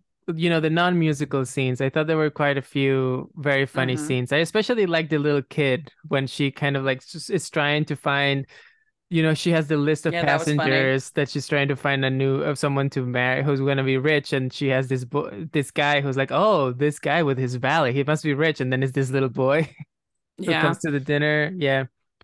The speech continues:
Speaker 2: Yeah, <clears throat> that was a, that was a really funny scene. Um,
Speaker 1: When she gets stuck
Speaker 2: the
Speaker 1: in the, in the window of the cabin as well, and the boy comes to rescue her, her. That's what I
Speaker 2: Mm-hmm.
Speaker 1: thought was the really funny scene.
Speaker 2: Yeah, there was some,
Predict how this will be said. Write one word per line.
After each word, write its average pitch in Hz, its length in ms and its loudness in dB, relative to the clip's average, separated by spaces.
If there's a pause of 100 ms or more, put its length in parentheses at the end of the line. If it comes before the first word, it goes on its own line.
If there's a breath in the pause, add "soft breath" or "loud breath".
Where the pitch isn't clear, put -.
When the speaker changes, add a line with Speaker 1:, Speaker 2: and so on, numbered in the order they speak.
(220)
Speaker 2:
Yeah, 214 460 0
<clears throat> - 60 -20
that 226 400 4
was 190 180 -2
a, 180 80 -2
that 175 180 -2
was 175 140 -4
a 165 60 -6
really 160 240 -4
funny 156 300 -8
scene. 185 680 -2 (540 loud breath)
Um, 175 540 0
Speaker 1:
When 165 120 -2
she - 120 -2
gets 185 180 0
stuck 180 260 2
Speaker 2:
the - 0 -
Speaker 1:
in 165 140 2
the, 147 280 2
in 143 140 0
the 139 120 0
window 135 580 2
of 131 140 0
the 135 80 -2
cabin 127 440 -2
as 131 140 -8
well, 135 140 -2
and 135 120 0
the 135 60 0
boy 135 280 0
comes 135 240 -4
to 127 80 -6
rescue 123 320 -4 (120)
her, - 220 -4
her. 120 300 -2
That's 156 300 0
what 156 120 4
I 139 100 2
Speaker 2:
Mm-hmm. - 20 -2
Speaker 1:
thought 131 240 0
was 127 180 0
the 131 120 0
really 123 240 0
funny 120 300 -4
scene. - 340 -6 (380 loud breath)
Speaker 2:
Yeah, 190 300 0 (360 loud breath)
there 254 160 2
was 330 360 -2
some, 233 400 0